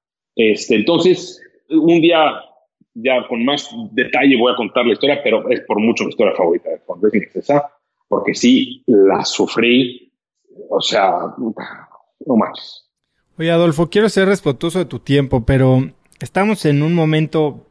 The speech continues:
Speaker 2: complicado, ¿no? Y,
Speaker 1: Ujú.
Speaker 2: y cuando empezábamos esta llamada, me empezaste a contar tú cómo veías la cosa. Para ti, ¿cuál, y para la empresa, cuál crees que es el reto o proyecto al que más crees que le vas a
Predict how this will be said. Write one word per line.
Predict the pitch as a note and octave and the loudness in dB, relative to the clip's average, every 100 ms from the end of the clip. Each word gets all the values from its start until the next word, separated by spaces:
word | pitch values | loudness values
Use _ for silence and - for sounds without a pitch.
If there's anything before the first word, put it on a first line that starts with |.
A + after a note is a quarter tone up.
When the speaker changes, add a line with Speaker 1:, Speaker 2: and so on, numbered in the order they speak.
| _ _ _ _ | _ _ _ _
Speaker 2:
complicado, | - B2+ C3+ B2+ D#3 C3+ A2 | -6 -4 -2 -2 -2 -2 -2
¿no? | G#2 A#2 E3 | -4 -2 -2
Y, | D#3 C3+ C3 E3 | -2 0 2 4
Speaker 1:
Ujú. | D#3 F#3 A#3 - | 4 4 2 0
Speaker 2:
y | D3 D3 C#3 | 0 2 2
cuando | C3 D3 | 0 0
empezábamos | C#3+ C#3 - F3+ F3+ D3 | 0 -2 -2 -2 0 -2
esta | D3+ E3+ | -2 -2
llamada, | D3 B2+ C3 C#3 C#3 | -2 0 0 2 0
me | - A#2+ | 0 -2
empezaste | A#2 A#2 C3+ C3+ C3+ | -2 -4 -6 -6 -6
a | |
contar | C3+ A#2+ C3+ B2+ | -6 -6 -6 -8
tú | C3+ | -8
cómo | C#3 C3 A#2+ | -4 -2 0
veías | A2+ A2+ A2+ | -2 -4 -6
la | A2+ | -10
cosa. | - A2+ A#2+ - | -8 -8 -8 -4
Para | D3 D3+ | -2 -2
ti, | - G#3 A3 - _ _ _ - | -2 0 0 -4 _ _ _ -6
¿cuál, | E3 E3+ F3+ F#3 _ _ | 0 2 2 -2 _ _
y | D3 A#2 | -8 -4
para | C3 A2+ | -4 -4
la | |
empresa, | A#2 E3+ E3+ - D3+ E3+ _ _ - | -4 -2 -2 0 -4 -4 _ _ -8
cuál | G3+ A3 | -6 -4
crees | G#3 - | -6 -4
que | G3 | -6
es | - | -4
el | D#3+ | -4
reto | C#3+ D3+ E3 D#3+ F3 F3 E3 - _ _ _ | -2 -2 -2 0 2 2 0 -6 _ _ _
o | - B2+ | -4 -2
proyecto | - C3 C3 C3 E3+ E3 - F3 D#3+ | 0 0 2 2 0 -2 -4 -2 0
al | C3 - | -4 -4
que | B2+ | -4
más | C3 C#3+ C#3 | -2 -4 -6
crees | - C3+ C3 | -6 -6 -6
que | - C3+ | -6 -6
le | A#2 | -4
vas | B2 A#2 B2+ | -6 -6 -6
a | A#2+ A#2 | -4 -6